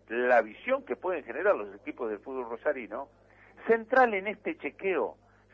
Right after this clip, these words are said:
salió vivo. Central tenía que ganar,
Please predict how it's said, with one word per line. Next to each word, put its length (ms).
salió 460
vivo. 580
Central 520
tenía 360
que 120
ganar, 380